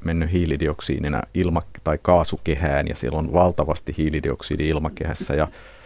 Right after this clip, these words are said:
neljäsataaviisikymmentä astetta lämpötila lyijy sulaa Veenuksen pinnalla. Että tää on niin kuin se äärimmäinen,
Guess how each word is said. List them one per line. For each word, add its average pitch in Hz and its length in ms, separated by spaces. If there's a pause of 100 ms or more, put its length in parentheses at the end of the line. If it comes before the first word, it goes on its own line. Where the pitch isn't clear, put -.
(260)
neljäsataaviisikymmentä 80 960
astetta - 420
lämpötila - 580
lyijy 78 340
sulaa 80 400
Veenuksen - 460
pinnalla. - 420
Että - 100
tää 80 120
on 80 80
niin 80 100
kuin 90 120
se - 140
äärimmäinen, 78 760